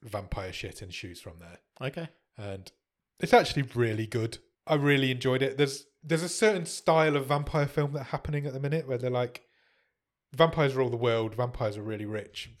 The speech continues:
Speaker 1: high society vampires
Speaker 2: Yeah.
Speaker 1: is the thing at the minute, isn't it, for vampire movies? So it is that. They're, they're rich, high society vampires. But it's good. It's fun. It's entertaining.
Speaker 2: Okay.
Speaker 1: There's, um, loads of twists and turns in it.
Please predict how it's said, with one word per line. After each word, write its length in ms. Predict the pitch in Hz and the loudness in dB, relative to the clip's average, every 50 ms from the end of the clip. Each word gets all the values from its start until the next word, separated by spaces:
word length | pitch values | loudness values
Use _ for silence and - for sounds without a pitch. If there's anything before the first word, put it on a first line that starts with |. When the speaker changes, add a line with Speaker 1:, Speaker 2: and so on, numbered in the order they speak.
| _ - | _ -20
Speaker 1:
high 200 | - - 151 139 | -4 -2 -2 -2
society 440 | - - 120 - 123 110 104 - 110 | -2 -6 -6 -6 -4 -4 -4 -6 -8
vampires 640 | 113 110 107 - - - - - - 69 - - - | -8 -8 -10 -10 -16 -18 -18 -20 -20 -20 -20 -10 -6
Speaker 2:
Yeah. 160 | 113 90 76 - _ _ _ _ _ _ | -6 -6 -6 -8 _ _ _ _ _ _
Speaker 1:
is 140 | 120 117 - | -14 -8 -6
the 100 | 127 117 | -6 -6
thing 260 | - - 135 117 104 92 | -2 -2 -4 -4 -4 -8
at 100 | 85 82 | -18 -20
the 60 | 92 | -20
minute, 200 | 92 - 73 - | -20 -20 -20 -20
isn't 160 | 104 98 98 | -20 -20 -20
it, 140 | 92 - - - | -20 -20 -20 -18
for 120 | - 107 | -18 -12
vampire 420 | 95 107 95 92 - - 98 95 | -10 -10 -10 -10 -12 -12 -12 -12
movies? 420 | 92 104 98 - - - _ - _ _ _ _ _ _ _ | -12 -14 -16 -16 -20 -20 _ -20 _ _ _ _ _ _ _
So 140 | - 131 123 | -6 -4 -2
it 60 | 131 | -2
is 160 | 143 131 - | -2 -2 -4
that. 280 | - 107 - - - _ _ _ _ _ _ _ _ | -8 -12 -12 -12 -16 _ _ _ _ _ _ _ _
They're, 200 | 104 98 98 95 95 | -8 -8 -8 -10 -12
they're 140 | - 95 92 | -12 -12 -12
rich, 400 | 90 95 95 - _ - - - - - | -12 -16 -18 -20 _ -20 -20 -20 -18 -16
high 80 | 95 90 | -16 -16
society 500 | - - 98 - - 92 90 90 - 98 | -16 -16 -18 -18 -18 -18 -18 -18 -18 -18
vampires. 520 | 87 92 90 95 - 87 82 80 - - _ _ _ _ | -18 -18 -18 -18 -18 -18 -20 -20 -20 -20 _ _ _ _
But 60 | 220 | -20
it's 100 | - - | -18 -10
good. 260 | - 285 147 113 - 139 | -6 -6 -6 -6 -6 -10
It's 120 | 143 139 | -12 -12
fun. 280 | - - - 143 92 85 87 104 | -10 -6 -6 -6 -6 -8 -14 -18
It's 160 | 117 117 - | -18 -14 -14
entertaining. 580 | 131 117 - - - - 92 87 90 87 90 _ _ _ - 240 | -14 -16 -16 -20 -20 -20 -18 -18 -18 -20 -20 _ _ _ -20 -20
Speaker 2:
Okay. 260 | _ - 101 110 120 _ _ _ _ | _ -14 -14 -14 -14 _ _ _ _
Speaker 1:
There's, 220 | 117 101 - - | -12 -10 -8 -8
um, 200 | 110 104 104 101 101 98 _ _ _ - | -8 -8 -8 -10 -16 -20 _ _ _ -10
loads 160 | 107 98 - | -10 -10 -10
of 80 | 92 | -14
twists 260 | - - 107 - - - | -14 -14 -14 -14 -14 -16
and 100 | 95 85 | -18 -16
turns 280 | - - 90 90 90 95 | -16 -16 -16 -16 -16 -18
in 60 | 92 | -18
it. 80 | 92 | -18